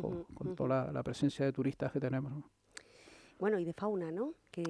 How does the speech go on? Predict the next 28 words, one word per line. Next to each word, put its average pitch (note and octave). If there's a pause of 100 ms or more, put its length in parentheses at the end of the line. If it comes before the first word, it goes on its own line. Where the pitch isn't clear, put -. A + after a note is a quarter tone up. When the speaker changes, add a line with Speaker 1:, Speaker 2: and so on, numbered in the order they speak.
Speaker 1:
Fauna, D3
Speaker 2:
y -
Speaker 1:
tiene -
Speaker 2:
flora, F#3+
Speaker 1:
fauna. C#3+ (240)
Sí, -
Speaker 2:
como D#3+
Speaker 1:
aparte E3
del C#3+
Speaker 2:
acaba C#3+
de E3+
Speaker 1:
angelote, E3+
Speaker 2:
mencionar. F3
Speaker 1:
tiene C3+
aves C#3+ (300)
singulares, D#3
el, C#3+
eh, B1+ (400)
eh, C#3 (220)
por D#3
un E3
lado G3+
tiene, D#3
es D3+
que F#3+
prácticamente F3+
te-, D#3
es, -